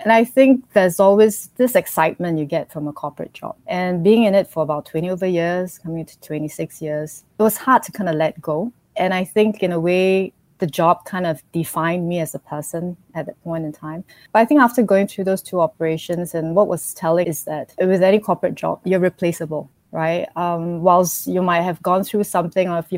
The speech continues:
pass out or you kinda die on the job because of a health condition, obviously your colleagues or your bosses will be worried and, and, and will have, you know, will be concerned about you. But business still has to go on,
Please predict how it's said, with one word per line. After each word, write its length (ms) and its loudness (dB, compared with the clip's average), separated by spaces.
pass 360 0
out 200 4
or 120 -2
you 320 -4
kinda 200 -4
die 280 -4
on 100 -2
the 80 -2
job 360 -2
because 320 -8
of 180 -10
a 180 -12
health 260 0
condition, 680 -6
obviously 400 4
your 340 4
colleagues 640 0
or 80 -4
your 100 -4
bosses 540 -8
will 80 -6
be 140 -6
worried 420 -4
and, 320 -6
and, 240 -10
and 180 -6
will 120 0
have, 200 -4
you 100 -6
know, 300 -8
will 100 -6
be 80 -14
concerned 440 0
about 260 -6
you. 200 -10
But 340 -2
business 560 2
still 440 2
has 140 -12
to 80 -16
go 180 -8
on, 300 -4